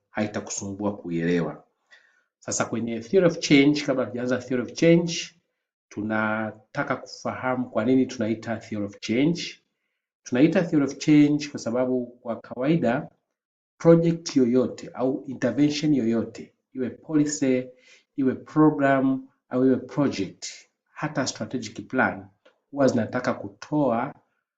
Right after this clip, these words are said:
ah, taasisi au nchi au cho-, organization yoyote ambayo ina implement hiyo intervention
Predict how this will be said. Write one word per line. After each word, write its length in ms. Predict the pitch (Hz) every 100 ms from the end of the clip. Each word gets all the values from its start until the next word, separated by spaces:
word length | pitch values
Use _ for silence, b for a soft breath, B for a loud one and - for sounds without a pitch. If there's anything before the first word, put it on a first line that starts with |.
| _ _ -
ah, 380 | 110 107 113 - _ -
taasisi 920 | 120 113 107 - 156 - - 151 147
au 280 | 131 131 113
nchi 580 | 120 143 - - 147 147
au 180 | 143 131
cho-, 220 | 135 123
organization 680 | 127 127 120 117 151 151 156
yoyote 340 | 127 131 131 113
ambayo 320 | 107 123 117
ina 260 | 107 101
implement 680 | - 131 - 110 104 123 -
hiyo 320 | 110 110 98
intervention 800 | 92 - 104 147 147 107 135 170